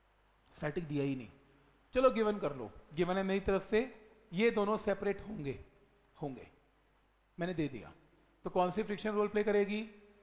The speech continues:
Kinetic। अब kinetic friction की value mu K दे दिया मैंने आपको, तो मेरे को ये बताओ कि दोनों blocks की acceleration क्या होगी। Rule number one,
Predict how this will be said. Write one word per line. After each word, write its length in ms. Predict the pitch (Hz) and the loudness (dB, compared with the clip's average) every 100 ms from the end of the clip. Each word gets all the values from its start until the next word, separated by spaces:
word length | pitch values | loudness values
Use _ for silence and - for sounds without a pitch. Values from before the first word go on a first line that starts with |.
| - _ | -20 _
Kinetic। 440 | 147 135 117 - - - _ _ _ _ _ _ _ _ - | -4 -4 -6 -12 -18 -20 _ _ _ _ _ _ _ _ -4
अब 420 | 202 - - - _ | -4 -4 -16 -20 _
kinetic 500 | 185 170 175 180 233 | 0 2 0 -2 -6
friction 440 | - 214 - 208 202 | -6 -10 -6 -6 -4
की 140 | 214 | -4
value 420 | 165 147 151 170 - - - _ _ _ _ _ _ _ - | -2 -2 -2 -4 -8 -20 -20 _ _ _ _ _ _ _ -8
mu 280 | 175 196 214 | -4 -2 -2
K 220 | 214 202 | 0 2
दे 140 | 196 | 2
दिया 160 | 185 190 | 0 -2
मैंने 180 | 196 196 | -4 -8
आपको, 340 | 190 - 226 - _ _ _ _ _ - | -10 -12 -16 -16 _ _ _ _ _ -2
तो 80 | 196 | 0
मेरे 220 | 190 214 | 2 2
को 120 | 226 | 0
ये 220 | 190 202 | 2 2
बताओ 320 | 208 202 185 | 2 4 4
कि 120 | 196 208 | 2 -2
दोनों 320 | 165 175 208 | 0 0 2
blocks 260 | 185 175 | 2 2
की 80 | 214 | 2
acceleration 520 | 180 - 196 185 190 | 0 0 -4 -4 -4
क्या 120 | 170 143 | -4 -6
होगी। 280 | 98 85 - - _ _ _ _ - | -6 -14 -20 -20 _ _ _ _ -6
Rule 180 | 170 180 | -2 -2
number 220 | 180 180 | 0 -2
one, 180 | 170 | -2